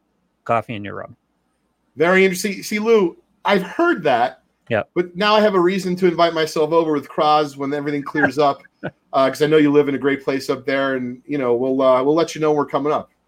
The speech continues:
Speaker 1: I live on the beach. Yeah, bring J five, bring Dougie.
Speaker 2: Yeah,
Speaker 1: Bring
Speaker 2: we're gonna have a nice little,
Speaker 1: bring
Speaker 2: uh, cookout. We'll, uh, we'll test your chicken against mine. Um, and, uh, you know, once again, folks, this show is not just about baseball cards and collecting,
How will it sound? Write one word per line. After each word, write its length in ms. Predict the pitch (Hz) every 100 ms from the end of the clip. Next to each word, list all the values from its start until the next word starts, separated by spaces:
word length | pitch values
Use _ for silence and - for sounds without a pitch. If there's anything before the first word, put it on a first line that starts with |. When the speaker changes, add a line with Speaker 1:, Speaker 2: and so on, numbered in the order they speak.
| _
Speaker 1:
I 80 | 123
live 180 | 147 170
on 100 | 165
the 60 | 113
beach. 380 | 170 240 -
Yeah, 200 | 175 233
bring 260 | 131 139 135
J 160 | 165 156
five, 440 | - 190 220 185
bring 220 | 143 139
Dougie. 440 | 151 185 233 233 - _ _ _ _ 151
Speaker 2:
Yeah, 140 | 151
Speaker 1:
Bring 100 | 139
Speaker 2:
we're 40 | 147
gonna 80 | 156
have 80 |
a 60 | 151
nice 280 | 156 156 -
little, 220 | 151 147
Speaker 1:
bring 100 | 143
Speaker 2:
uh, 140 | 139 135
cookout. 640 | - 180 180 160 156 - _ 131
We'll, 260 | 143 147
uh, 120 | 139 135
we'll 120 | 143
test 320 | 170 156 -
your 80 | 143
chicken 320 | - 151 143
against 280 | 135 127 131
mine. 440 | 135 131 127 120 _ _ _ _ -
Um, 580 | 127 123 120 117 117 -
and, 400 | 123 127 120 120 -
uh, 280 | 123 123 120
you 80 | 139
know, 100 | 135
once 220 | 143 143
again, 220 | 135 131
folks, 360 | 131 131 123 -
this 160 | 147 151
show 340 | - 143 135
is 140 | 110
not 200 | 139 147
just 220 | 143 123 127
about 420 | 123 120 117 - _ _ -
baseball 360 | 139 139 139 131
cards 320 | 139 123 110
and 100 | 110
collecting, 560 | 135 120 - 117 110